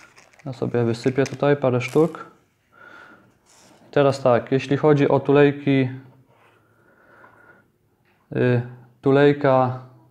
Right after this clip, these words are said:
ma tylko jeden otwór, także przekładamy jeden raz, wracamy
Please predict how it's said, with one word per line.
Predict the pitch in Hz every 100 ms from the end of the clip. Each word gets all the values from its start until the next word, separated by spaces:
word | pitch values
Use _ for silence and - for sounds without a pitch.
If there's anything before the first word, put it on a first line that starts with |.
| _
ma | - 131 131 123 123
tylko | 135 131 135 127 123 131
jeden | 135 131 131
otwór, | 139 139 156 170 185 - - _ _ _ _ _ _ _ _ _ _ _ -
także | 127 123 127 123 123 -
przekładamy | - 123 131 139 139 131 123 123 - - _ _ _ _ _ _ _ _ _ _ _ _ _ -
jeden | 139 143 147
raz, | 147 151 151 - - _ _ _ _ _ _ _ _ _ _ _ _ _ _ _ _ _ _ _ 127
wracamy | 127 123 135 127 120